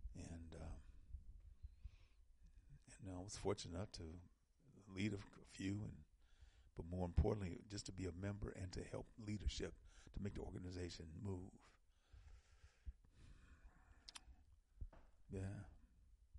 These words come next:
We need organization, family. We need to be organized. There's no doubt about it. But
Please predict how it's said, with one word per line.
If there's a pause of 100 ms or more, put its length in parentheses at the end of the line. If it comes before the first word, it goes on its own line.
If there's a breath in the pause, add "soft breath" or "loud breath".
(680 soft breath)
We
need
organization, (100)
family. (520)
We
need
to
be (180)
organized.
There's
no
doubt
about
it. (400 loud breath)
But